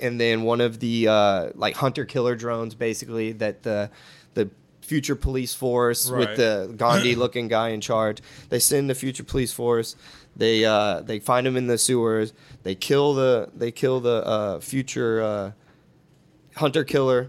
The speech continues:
Speaker 1: real quick.
Speaker 2: Is
Speaker 1: They
Speaker 2: that that green thing?
Speaker 1: Yeah, big
Speaker 2: So
Speaker 1: with
Speaker 2: it's
Speaker 1: a
Speaker 2: a
Speaker 1: bunch of
Speaker 2: big
Speaker 1: eyes.
Speaker 2: green
Speaker 1: It's
Speaker 2: ball
Speaker 1: an orb
Speaker 2: with a
Speaker 1: with a
Speaker 2: bunch of
Speaker 1: bunch of... eyes. So they shoot it with the space gun, kill it, and then they, uh, come out of the sewer, and they're getting to the, uh, middle of the woods.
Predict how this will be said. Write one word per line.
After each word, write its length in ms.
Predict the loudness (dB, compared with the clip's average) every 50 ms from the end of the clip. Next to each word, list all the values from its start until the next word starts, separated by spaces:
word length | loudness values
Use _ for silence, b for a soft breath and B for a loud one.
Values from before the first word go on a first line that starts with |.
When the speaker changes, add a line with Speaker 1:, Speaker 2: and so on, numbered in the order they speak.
| -6 -10 -6
Speaker 1:
real 220 | -2 0 0 0
quick. 320 | 0 2 2 4 4 2 0 -2
Speaker 2:
Is 60 | -2
Speaker 1:
They 40 | 0
Speaker 2:
that 140 | 0 0
that 160 | 0 -2 -2 -2
green 320 | -2 -4 -2 -4 -4 -4
thing? 260 | -2 -2 -2 -2 0 2
Speaker 1:
Yeah, 360 | 4 4 4 4 4 2 0
big 180 | 0 0 0 2
Speaker 2:
So 40 | 2
Speaker 1:
with 60 | 2 2
Speaker 2:
it's 60 | 2
Speaker 1:
a 40 | 2
Speaker 2:
a 20 | 2
Speaker 1:
bunch 200 | 2 0 2 2
of 120 | 4 4
Speaker 2:
big 60 | 6 6
Speaker 1:
eyes. 300 | 6 6 6 4 4 2
Speaker 2:
green 140 | -2 -4 -6
Speaker 1:
It's 60 | -6
Speaker 2:
ball 340 | -2 0 2 4 6 6 6
Speaker 1:
an 40 | 6
orb 260 | 6 6 4 4 4
Speaker 2:
with 100 | 2 0
a 40 | 0
Speaker 1:
with 60 | 0
a 20 | 0
Speaker 2:
bunch 0 |
of 0 |
Speaker 1:
bunch 240 | 0 0 0 0 0
of... 80 | 0
eyes. 380 | 0 0 -2 -2 -4 -6 -10 B B B B B
So 120 | -4 0 2
they 120 | 2 2
shoot 200 | 4 4 4 4
it 40 | 2
with 140 | 2 0 -2
the 100 | -4 -4
space 320 | -2 0 2 2 2 2
gun, 340 | 2 0 0 0 0 0 -4
kill 300 | -4 -2 0 2 2 2
it, 220 | 2 0 -2 -4 b b b b b b b
and 140 | -6 -2 2
then 380 | 2 4 4 4 4 2 2 2
they, 300 | 2 2 4 4 4 4
uh, 400 | 4 4 2 2 0 -2 -4 -8 -14 -20 _ _ _ _ -20 -6 -2
come 120 | 0 2
out 100 | 4 4 4
of 40 | 4
the 60 | 4
sewer, 400 | 2 0 0 2 2 4 4 2 2
and 300 | 0 -4 -6 -6 -4 -4
they're 320 | -4 -2 -2 -2 -4 -6 b b b b b b b b -18 -4
getting 460 | -2 0 2 2 2 0 -2 -6 -10 -20 _ _ _ -2
to 140 | 0 2
the, 240 | 4 4 2 2 2
uh, 40 | 2
middle 200 | 2 2 2 2
of 80 | 2 0
the 60 | -2
woods. 420 | 0 2 4 4 4 2 0 -4